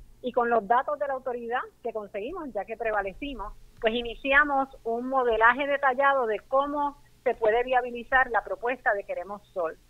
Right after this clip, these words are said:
Esto un tanto también para ir derribando, ¿no?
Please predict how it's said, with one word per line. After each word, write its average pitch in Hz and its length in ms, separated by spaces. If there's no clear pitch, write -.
Esto 247 280
un 285 120
tanto 285 320
también 269 460
para 208 280
ir 240 200
derribando, 233 840
¿no? 220 280